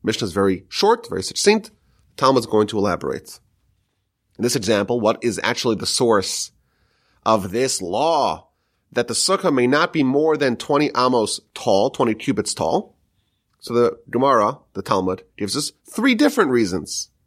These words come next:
Either because the verse says that the reason why we sit in the sukkah is because we should remember what happened to the Jewish people during the Exodus. So therefore you should know when you're sitting in the sukkah that you're sitting in a sukkah.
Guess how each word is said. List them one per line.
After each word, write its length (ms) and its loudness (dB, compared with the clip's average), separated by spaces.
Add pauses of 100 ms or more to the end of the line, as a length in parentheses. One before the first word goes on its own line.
(360)
Either 580 2 (800)
because 340 -2
the 80 2
verse 300 0
says 560 2
that 120 0
the 80 -4
reason 160 2
why 80 2
we 60 2
sit 140 0
in 60 0
the 60 0
sukkah 340 2
is 120 2
because 280 0
we 80 0
should 160 -4
remember 800 0 (460)
what 140 2
happened 260 -2
to 40 0
the 60 2
Jewish 200 -2
people 420 0
during 280 0
the 120 2
Exodus. 540 0 (1080)
So 160 -10
therefore 260 4
you 80 2
should 200 -2
know 240 2
when 140 2
you're 100 2
sitting 160 0
in 40 4
the 60 2
sukkah 380 -2
that 60 -2
you're 80 2
sitting 240 2
in 80 2
a 40 -4
sukkah. 360 -4